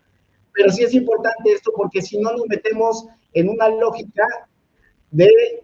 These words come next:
eh, quizás empezar a reventar un proceso que no debería de ser. Yo creo que la claridad debe ser, tenemos que tener cuando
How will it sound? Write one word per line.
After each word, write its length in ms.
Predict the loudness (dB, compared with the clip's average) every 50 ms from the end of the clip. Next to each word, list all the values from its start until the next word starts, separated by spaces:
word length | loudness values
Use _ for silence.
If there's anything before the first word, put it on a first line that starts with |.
| _ _
eh, 380 | -4 -2 -2 0 0 -2 -4 -6
quizás 480 | _ -12 -4 0 2 2 2 0 -2 -6
empezar 360 | -6 -6 -6 -4 -2 0 0
a 60 | 0
reventar 400 | -2 -4 -4 -6 -8 -8 -10 -10
un 140 | -10 -8 -8
proceso 720 | -8 -8 -8 -2 0 0 0 2 0 -2 -2 -2 -4 -10 -18 _ _ _ _ _ _ _ _ _ _
que 200 | 2 2 2 2
no 120 | 0 -4 -6 -6 _
debería 340 | -4 -2 0 0 0 0
de 140 | 0 -2 -2
ser. 240 | -2 0 0 0 -2 -2 -6
Yo 80 | -8 -8
creo 220 | -4 -6 -6 -4
que 300 | -2 -2 -2 0 -2 -2 -6 -12 -20 _ _ -20 -20 _ _
la 140 | -6 -6 -6
claridad 420 | -4 -4 -2 -2 0 2 2 2
debe 140 | 2 0 0
ser, 280 | -2 -2 -2 -2 -4
tenemos 280 | -6 -8 -8 -8 -12 -16 _
que 100 | _ _
tener 420 | _ -8 -4 -2 -2 -2 -2 -4
cuando 280 | -6 -6 -8 -8 -8